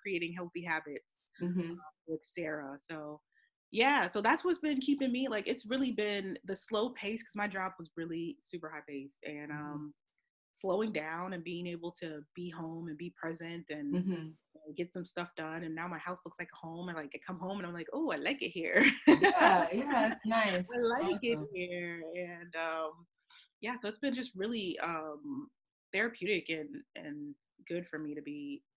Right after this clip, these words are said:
Speaker 1: to have this downtime.
Speaker 2: Mm-hmm, mm-hmm.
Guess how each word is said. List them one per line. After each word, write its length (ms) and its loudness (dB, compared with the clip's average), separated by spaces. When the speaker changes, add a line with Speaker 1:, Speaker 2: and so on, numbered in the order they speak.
Speaker 1:
to 60 -12
have 220 -2
this 140 -10
downtime. 480 -10
Speaker 2:
Mm-hmm, 320 0
mm-hmm. 340 -10